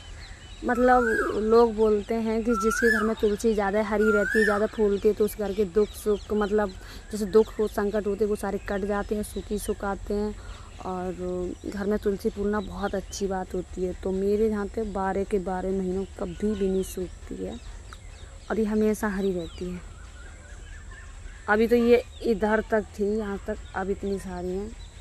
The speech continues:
पता नहीं कितनी उखाड़ गई, छोटी छोटी हैं। फ़िलहाल में ये छोटी छोटी सी हैं और ये सब हैं। और आज ये बड़ा सा खड़ा है, ये सैतूस है, पापा ने इसकी छटाई कर दी थी।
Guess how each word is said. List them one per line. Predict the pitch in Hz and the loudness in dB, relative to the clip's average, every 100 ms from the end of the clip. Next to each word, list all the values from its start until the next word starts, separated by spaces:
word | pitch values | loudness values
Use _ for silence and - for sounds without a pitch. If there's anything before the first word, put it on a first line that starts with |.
| - - | -16 -10
पता | 202 202 | -8 -4
नहीं | 208 | -4
कितनी | 190 190 196 | -4 -6 -4
उखाड़ | 185 - 185 185 | -6 -6 -6 -6
गई, | 180 247 269 - - - - - - - - - - - - - - - - - - - - - - | -4 -4 -4 -10 -14 -16 -14 -16 -14 -14 -14 -12 -14 -14 -14 -14 -14 -14 -14 -12 -12 -12 -14 -14 -8
छोटी | - 220 233 | 2 2 2
छोटी | 226 220 226 | 0 2 2
हैं। | 214 226 226 - - - - - - - _ | 2 0 -4 -12 -14 -12 -12 -14 -14 -16 _
फ़िलहाल | 214 208 214 | -2 2 4
में | 214 | 2
ये | 220 | 2
छोटी | 220 208 | -2 -4
छोटी | - 196 208 196 | -4 -6 -4 -6
सी | 208 | -4
हैं | 196 208 | -4 -2
और | 226 220 220 262 277 - - - - - - - - - - | -2 -2 -2 -2 -2 -8 -14 -16 -14 -14 -14 -16 -18 -18 -8
ये | 202 202 | -4 -4
सब | - 202 | -4 -6
हैं। | 185 233 269 - | -6 -6 -8 -8
और | 185 - - | -8 -8 -4
आज | 190 190 | -2 2
ये | 202 208 190 | 4 2 2
बड़ा | 190 196 | -4 -4
सा | 226 | -4
खड़ा | 226 226 | -4 -2
है, | 240 | 0
ये | 226 233 | 0 0
सैतूस | 214 190 - 202 196 | -2 -6 -2 -4 -2
है, | 233 | -4
पापा | 226 202 208 | -2 0 0
ने | 202 | -2
इसकी | - 220 | -2 -4
छटाई | 214 196 202 | -4 -2 -2
कर | 190 190 | -2 -6
दी | 190 196 | -4 -6
थी। | - 320 | -4 -4